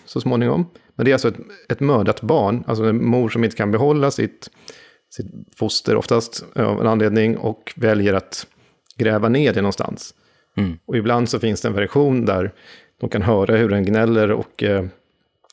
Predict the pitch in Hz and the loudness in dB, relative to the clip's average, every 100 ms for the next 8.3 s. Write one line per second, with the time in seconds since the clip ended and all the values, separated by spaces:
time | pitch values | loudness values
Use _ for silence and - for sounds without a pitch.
0 | - - - - - 110 95 104 - 98 | -20 -20 -18 -18 -4 -2 0 0 -2 -4
1 | - - 120 143 - - - - _ _ | -6 -4 -2 -2 -4 -6 -10 -16 _ _
2 | _ _ _ - - - 110 - - 123 | _ _ _ -20 -20 -6 -6 -6 -6 -2
3 | 120 123 120 117 - 107 110 _ - - | 0 2 0 0 -2 -2 -4 _ -20 -20
4 | - _ _ 117 107 98 - 107 113 104 | -20 _ _ -2 0 0 0 0 0 -2
5 | 101 113 - 131 110 92 92 - 98 101 | 0 -2 0 2 2 0 -2 -4 -4 -4
6 | 95 _ - - 120 104 98 98 - - | -8 _ -20 -6 -2 0 -2 -4 -6 -8
7 | - - - 95 110 101 - - 110 95 | -10 -8 -8 -2 0 0 -2 -6 -4 -2
8 | 92 92 | -2 -2